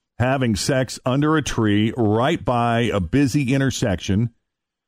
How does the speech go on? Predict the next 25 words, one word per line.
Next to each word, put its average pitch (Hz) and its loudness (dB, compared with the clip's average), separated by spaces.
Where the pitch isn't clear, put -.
When 104 0
the 104 0
cops 151 0
got 117 0
there, 110 2
they 113 0
found 120 0
forty-eight-year-old 131 2
Tony 147 0
Willis 131 0
and 110 0
forty-two-year-old 127 2
Verna 123 0
LeClaire 117 0
drunk 131 -2
and 104 2
doing 139 2
it 135 0
in 104 0
full 151 -2
view 127 2
of 110 2
all 123 4
the 117 0
traffic. 110 -2